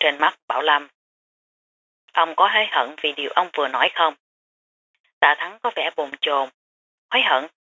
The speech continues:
Tại sao lại phải hối hận? Em nói đi, em đồng ý hay là khước từ?" Bảo Lâm hỏi một cách nhẹ nhàng. "Ông thấy sao?" "Tôi thấy ông khờ thật. Giả sử như bây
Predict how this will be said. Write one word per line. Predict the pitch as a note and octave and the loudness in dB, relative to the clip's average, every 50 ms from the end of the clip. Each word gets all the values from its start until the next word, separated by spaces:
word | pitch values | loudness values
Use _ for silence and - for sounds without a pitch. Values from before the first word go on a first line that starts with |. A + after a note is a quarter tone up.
| _ - | _ -2
Tại | - F3 E3+ - | 0 0 4 6
sao | B3 A#3+ | 4 6
lại | G#3+ E3 D#3 - | 6 4 2 2
phải | D#3+ D3 | 0 -2
hối | E3 - A#3 B3+ | 0 0 -2 -2
hận? | - - D#3+ C3 C3 C#3+ _ _ _ _ _ _ | 0 0 -2 -2 -2 -6 _ _ _ _ _ _
Em | - F#3 E3+ E3+ | -2 -2 0 0
nói | E3 G3+ | -2 0
đi, | G3+ G3+ F3 E3+ E3 - _ _ _ _ - | 0 0 0 -2 -4 -8 _ _ _ _ 0
em | - G#3 G#3 G#3 | 0 0 4 4
đồng | F3 C#3+ - - _ - | 2 2 2 -2 _ -8
ý | D#3 E3 G3+ A3 | -6 -6 -4 -4
hay | - - G3+ F#3+ | -4 -2 -2 0
là | F3 D#3+ D3 C3 - - - | 2 2 2 2 0 -2 -4
khước | G3+ G3+ _ - | -6 -4 _ -4
từ?" | E3 D3 C3+ A#2+ _ _ _ _ _ _ _ _ _ _ _ _ _ _ _ _ _ _ _ _ _ _ _ - | -4 -4 -4 -8 _ _ _ _ _ _ _ _ _ _ _ _ _ _ _ _ _ _ _ _ _ _ _ 2
Bảo | A#2+ C3+ D#3+ | 4 4 6
Lâm | F#3 F3 D#3 D#3 - | 6 4 2 2 -4
hỏi | - A#2+ C#3+ D#3 | -2 -2 -2 0
một | D3 A#2+ - - | -2 -4 -2 -2
cách | F#3 - - - | -2 -2 -2 -2
nhẹ | E3+ C#3+ | -4 -4
nhàng. | D#3+ E3 E3 D3+ D3 C3+ C#3 _ _ _ _ _ _ _ _ _ _ _ _ _ - | -2 -2 -2 -2 -2 -2 -4 _ _ _ _ _ _ _ _ _ _ _ _ _ 2
"Ông | - A#3 - | 2 2 4
thấy | - C4+ C4 - - | 2 0 0 -2 -2
sao?" | - G#3 G#3 G#3 G#3+ G#3 _ _ _ _ _ _ _ _ _ _ _ - | 0 2 2 2 0 -2 _ _ _ _ _ _ _ _ _ _ _ 2
"Tôi | G3+ F3+ E3+ E3+ E3 | 4 6 6 4 4
thấy | - G3 A#3 | 2 0 2
ông | - G3 F#3 F#3 | 2 0 -2 -2
khờ | - - D#3+ C#3 - | -6 -6 -6 -4 -2
thật. | - D3 C3+ - _ _ _ _ _ _ _ - | -2 -4 -4 -4 _ _ _ _ _ _ _ 0
Giả | - F3+ G3+ - | 0 0 2 2
sử | - D#3+ | 0 0
như | F#3+ A3+ A#3 A#3 A3+ | 0 0 -4 -8 -2
bây | G#3+ A#3 A#3 | 0 0 0